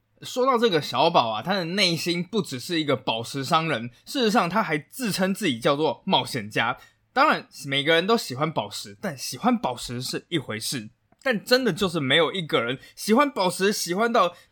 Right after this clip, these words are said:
愿意历经千辛万苦，就为了找到最高品质的宝石。他尤其热爱的是钻石。在西元一六六五年，小宝来到了哥尔康达这个地方，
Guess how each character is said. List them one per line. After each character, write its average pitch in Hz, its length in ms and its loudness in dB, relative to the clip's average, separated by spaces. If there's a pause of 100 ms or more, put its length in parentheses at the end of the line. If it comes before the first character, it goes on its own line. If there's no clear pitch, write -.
愿 220 200 2
意 214 60 2
历 208 240 0
经 190 220 0
千 233 320 2
辛 220 240 -2
万 190 180 4
苦， 131 180 -6
就 185 200 -2
为 185 180 6
了 151 100 2
找 131 300 -4
到 170 180 0
最 165 300 0
高 151 240 -2
品 123 260 -6
质 123 200 -8
的 156 100 4
宝 120 300 0
石。 127 340 -10 (300)
他 - 260 2
尤 170 220 6
其 160 180 -4
热 160 240 4
爱 139 140 6
的 120 100 -4
是 120 320 -8
钻 113 260 -2
石。 104 440 -10 (240)
在 - 260 0
西 - 220 -4
元 185 240 0
一 202 120 0
六 190 200 8
六 170 200 8
五 120 100 0
年， 117 340 -4 (180)
小 156 260 0
宝 107 240 2
来 113 160 0
到 139 180 4
了 113 100 0
哥 202 260 2
尔 180 80 6
康 139 240 -4
达 120 160 4
这 139 80 0
个 120 80 -2
地 123 180 -2
方， 117 300 -4